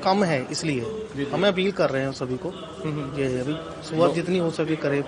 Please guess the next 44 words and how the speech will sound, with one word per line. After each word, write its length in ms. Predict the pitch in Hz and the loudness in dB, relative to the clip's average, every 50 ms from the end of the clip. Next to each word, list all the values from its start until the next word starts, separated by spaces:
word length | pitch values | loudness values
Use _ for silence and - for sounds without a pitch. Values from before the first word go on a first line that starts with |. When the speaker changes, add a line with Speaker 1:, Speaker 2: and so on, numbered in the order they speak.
| - - - - | -4 -6 -4 -4
Speaker 1:
अपील। 260 | 131 - 147 139 139 | -2 -2 0 0 2
Speaker 2:
लोगों 300 | 143 143 147 151 160 160 | 2 2 4 4 4 4
को 100 | 165 160 | 4 4
वोट, 240 | 147 147 147 147 - | 2 2 2 0 0
अपने 180 | 147 156 165 165 | -2 -2 0 0
वोट 180 | 151 147 139 | 0 0 2
का 80 | 165 156 | 0 0
अधिकार 260 | 151 147 151 143 139 | 0 2 0 0 0
प्रयोग 320 | 139 - 143 139 139 - | -2 -2 -2 -2 -2 -2
करना 140 | - 139 139 | -4 -4 -4
चाहिए। 200 | 127 131 139 131 | -4 -4 2 4
Speaker 1:
बिल्कुल, 260 | 185 214 214 - 254 | 4 6 6 4 2
बिल्कुल 380 | 208 226 226 220 - 247 240 240 233 - | 2 2 0 0 2 0 0 0 0 -2
प्रयोग 360 | 196 175 185 180 185 180 - | 0 2 2 2 2 2 2
करें, 240 | 190 175 185 208 190 | 2 2 2 0 0
क्योंकि 240 | - 202 190 247 | 2 4 6 6
समय 280 | 233 - 208 202 220 226 | 6 6 6 6 6 6
कम 240 | 226 208 196 208 202 | 6 6 6 6 6
है 140 | 185 180 185 | 4 4 4
ना, 120 | 214 208 196 - - - - - | 2 0 -4 -6 -12 -12 -10 -4
सात 260 | - - 180 170 170 | 2 4 6 6 6
से 120 | - 196 185 | 4 2 0
चार 260 | - 190 175 180 185 | 4 4 4 6 4
बजे 180 | 185 175 175 | 4 2 0
है, 220 | 165 151 143 139 131 - | 0 0 -2 -2 -4 -4
Speaker 2:
हाँ, 100 | 127 127 | -6 -4
समय 180 | 127 - 143 147 | -2 -2 -2 0
Speaker 1:
क्योंकि 120 | 220 220 | 0 0
Speaker 2:
भी 60 | 175 147 | 0 0
Speaker 1:
जि-, 100 | 196 - | 0 0
Speaker 2:
कम 60 | - | 0
है। 60 | 185 | 0
Speaker 1:
जितनी 180 | - 208 220 233 | 2 4 4 6
जल्दी 320 | 196 208 196 180 190 220 | 6 6 4 4 4 4
हो 120 | 208 196 | 4 4
सके 240 | 190 196 185 185 214 | 2 0 -2 0 0
वोटें 340 | 202 175 180 175 165 - 180 | 0 0 0 -2 0 2 2
आप 300 | 175 170 165 170 185 180 160 160 165 160 160 160 - - - - - - - - - | 4 2 2 2 -2 -2 -2 -4 -6 -6 -6 -8 -8 -8 -8 -8 -8 -8 -4 0 2
करें, 200 | 160 156 170 170 | 2 4 4 4
आप 100 | 170 165 | 2 2
भुगतान 440 | 156 151 143 - 170 160 156 165 160 | 0 -2 -2 0 2 4 4 4 2
करें 220 | 160 151 165 170 | 2 0 0 0
जितनी 240 | 165 151 156 165 156 | -2 -4 -4 -4 -2
जल्दी। 280 | 156 147 143 143 175 | 0 -2 -2 -2 -4